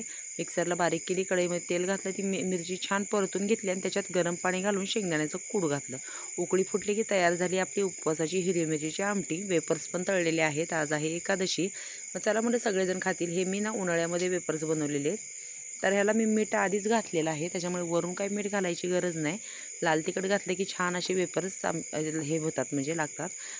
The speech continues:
गणेश आणि मामा ह्यांच्यासाठी बनवले आहेत भाकरी. आत्या तिकडे काय करतायत, लाल मिरची आहे ना, म्हणजे हिरवी मिरचीतली लाल मिरची निवडून बाहेर बाजूला करतायत.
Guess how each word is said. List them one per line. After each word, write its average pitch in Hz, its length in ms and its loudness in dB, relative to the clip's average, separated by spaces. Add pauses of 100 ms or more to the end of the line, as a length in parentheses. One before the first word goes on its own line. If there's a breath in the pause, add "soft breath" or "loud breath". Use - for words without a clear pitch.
(200 loud breath)
गणेश 165 360 0
आणि 175 300 0
मामा 165 340 0
ह्यांच्यासाठी 165 500 -2
बनवले 160 340 0
आहेत 160 280 0
भाकरी. 175 380 0 (420 loud breath)
आत्या 170 280 -2
तिकडे 220 200 0
काय 214 120 2
करतायत, 190 440 2
लाल 165 320 2
मिरची 175 360 0
आहे 190 180 2
ना, 165 180 0
म्हणजे 185 200 -2
हिरवी 185 240 2
मिरचीतली 202 500 0
लाल 170 200 6
मिरची 170 280 -2
निवडून 170 320 -2
बाहेर 156 320 0
बाजूला 147 300 2
करतायत. 156 360 -4